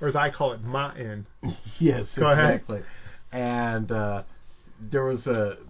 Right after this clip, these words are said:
Speaker 2: like, a, a teenager on that show, and he's like, "Hey, man, I have a really good impression of Michael Jackson." And they go, "Yeah? All right,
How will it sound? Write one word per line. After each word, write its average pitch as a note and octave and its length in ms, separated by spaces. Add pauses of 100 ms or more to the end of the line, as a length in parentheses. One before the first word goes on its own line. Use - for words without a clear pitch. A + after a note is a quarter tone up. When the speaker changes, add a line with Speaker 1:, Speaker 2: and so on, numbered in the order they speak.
Speaker 2:
like, A2 220
a, F2+ 760
a - 140
teenager A#2+ 520
on G2 180
that F#2 120
show, G2 240
and F#2+ 100
he's F#2+ 200
like, F#2 220 (420)
"Hey, E3+ 440
man, A#2+ 320
I C3+ 140
have C#3+ 160
a B2+ 60
really B2 320
good A2 280 (360)
impression G#2+ 580
of F2+ 100
Michael F2+ 300
Jackson." F2 680
And F2+ 140
they F#2 100
go, E2+ 240 (120)
"Yeah? F2 360 (480)
All B2+ 140
right, D3 240